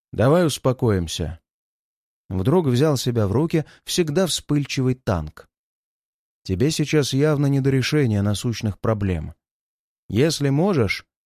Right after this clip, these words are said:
поспи. Утром я всё расскажу Юле. Пусть в игру зайдёт, сам с ней поговоришь. А я...» Он глянул на мою полоску-индикатор над головой с именем и уровнем.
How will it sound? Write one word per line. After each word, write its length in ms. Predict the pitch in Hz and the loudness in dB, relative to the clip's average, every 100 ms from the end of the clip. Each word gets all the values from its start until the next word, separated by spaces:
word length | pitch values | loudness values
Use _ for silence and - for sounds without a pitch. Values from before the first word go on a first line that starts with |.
| _ | _
поспи. 600 | - 139 - - 95 78 - _ _ _ _ _ _ _ _ _ _ - | 0 0 0 -4 -4 -4 -10 _ _ _ _ _ _ _ _ _ _ 0
Утром 320 | 185 175 117 | 2 4 2
я 160 | 104 120 | 2 2
всё 180 | - 180 | 2 0
расскажу 440 | 147 - 139 160 | 0 0 0 2
Юле. 420 | 147 117 85 76 - _ _ _ | 2 0 -2 -6 -12 _ _ _
Пусть 260 | 247 180 131 | -4 -2 0
в 80 | |
игру 220 | 151 143 107 | 0 0 0
зайдёт, 440 | 98 87 90 87 | 0 -2 -4 -2
сам 240 | 139 147 | 0 0
с 80 | 95 | 0
ней 120 | 98 | -2
поговоришь. 580 | - 85 90 85 78 - _ _ _ _ | -2 -4 -4 -4 -6 -10 _ _ _ _
А 140 | - 95 | -4 0
я...» 500 | 104 160 190 156 101 _ _ _ _ _ _ _ _ _ _ - | 2 2 2 2 -2 _ _ _ _ _ _ _ _ _ _ -2
Он 200 | 160 160 | 0 2
глянул 540 | 165 190 175 156 - _ _ | 2 2 2 0 -2 _ _
на 80 | 170 | -4
мою 220 | 156 147 | 0 0
полоску-индикатор 1080 | 123 139 151 135 135 131 123 123 151 131 123 | 2 2 2 0 0 0 0 0 0 0 0
над 220 | 131 127 | 0 0
головой 500 | 131 135 147 160 98 | 0 2 2 2 0
с 160 | 82 - | -2 -2
именем 440 | 156 139 127 123 - | 0 2 0 0 0
и 80 | |
уровнем. 640 | 160 104 95 78 82 76 | 0 0 -2 -4 -6 -8